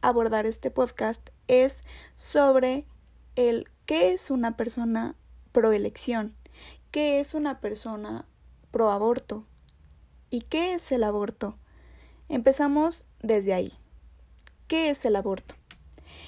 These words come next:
El aborto es la interrupción y finalización prematura del embarazo de forma natural o voluntaria, hecha antes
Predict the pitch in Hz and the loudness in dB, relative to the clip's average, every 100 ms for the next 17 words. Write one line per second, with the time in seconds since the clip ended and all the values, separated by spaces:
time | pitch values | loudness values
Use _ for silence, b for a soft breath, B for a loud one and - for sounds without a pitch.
0 | B B 226 208 220 285 269 233 233 285 | B B -2 2 6 6 6 2 0 -4
1 | - 285 302 349 359 302 226 - - 233 | 2 4 4 0 0 2 2 -2 -4 -4
2 | 233 - 240 233 214 208 208 214 - 226 | -4 -6 -4 -4 -4 -4 -4 -6 -4 -2
3 | 220 254 247 - 254 233 240 240 233 233 | 0 2 2 2 4 4 2 0 0 0
4 | 233 233 226 220 226 202 202 202 - 220 | 0 -2 -2 -2 -4 -6 -6 -8 -4 0
5 | 202 - - 208 185 180 190 202 247 233 | 0 -2 -4 -2 0 0 0 2 2 2
6 | 208 B B B B B 262 277 - 294 | -4 B B B B B 4 4 2 0
7 | 254 247 240 285 - | 0 0 2 0 0